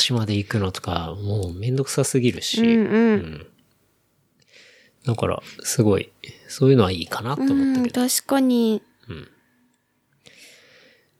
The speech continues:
Speaker 1: まあね。
Speaker 2: イケアね。
Speaker 1: まあ、二千二十年だからまだもうちょっと先の話だけど。
Speaker 2: っ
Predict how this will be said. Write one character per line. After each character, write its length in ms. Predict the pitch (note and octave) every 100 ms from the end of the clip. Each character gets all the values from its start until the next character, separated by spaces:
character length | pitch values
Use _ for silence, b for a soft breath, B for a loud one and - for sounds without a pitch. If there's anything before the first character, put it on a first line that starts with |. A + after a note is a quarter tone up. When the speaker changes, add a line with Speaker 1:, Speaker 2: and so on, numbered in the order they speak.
| _ _ _ _ _
Speaker 1:
ま 420 | - - - G#2+
あ 40 | F#2+
ね。 320 | - G#2+ G#2 -
Speaker 2:
イ 140 | - -
ケ 240 | - C#4
ア 100 | A#3+
ね。 540 | G#3+ - - - - -
Speaker 1:
ま 60 | -
あ、 40 |
二 120 | G#2+ G2+
千 180 | D#3+
二 140 | C#3+ A2+
十 160 | C#3
年 120 | C#3+ G2+
だ 100 | G2
か 80 |
ら 100 | F#2+
ま 120 | G#2 A#2+
だ 80 |
も 140 | G2+ A#2+
う 40 |
ち 100 | B2
ょ 40 | C3+
っ 40 |
と 80 | -
先 260 | - A2+
の 80 | A#2+
話 320 | A2 B2 -
だ 80 | G#2+
け 140 | - -
ど。 100 |
Speaker 2:
っ 40 | -